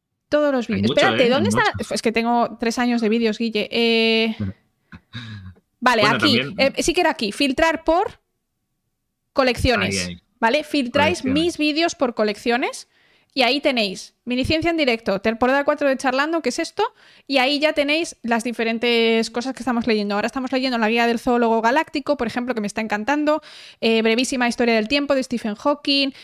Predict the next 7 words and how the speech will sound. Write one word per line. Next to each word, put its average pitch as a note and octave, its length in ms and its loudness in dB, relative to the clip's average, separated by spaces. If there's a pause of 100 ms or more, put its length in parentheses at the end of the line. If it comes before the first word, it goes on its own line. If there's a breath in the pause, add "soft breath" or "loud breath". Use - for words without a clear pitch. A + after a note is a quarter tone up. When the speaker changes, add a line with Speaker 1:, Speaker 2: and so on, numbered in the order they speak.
(140 loud breath)
Speaker 1:
Dioses A3+ 300 0
y A3+ 60 0
mendigos A#3+ 440 2
de A#3+ 80 2
Bermúdez G#3+ 340 0
de G#3 140 -2
Castro. C#4 840 0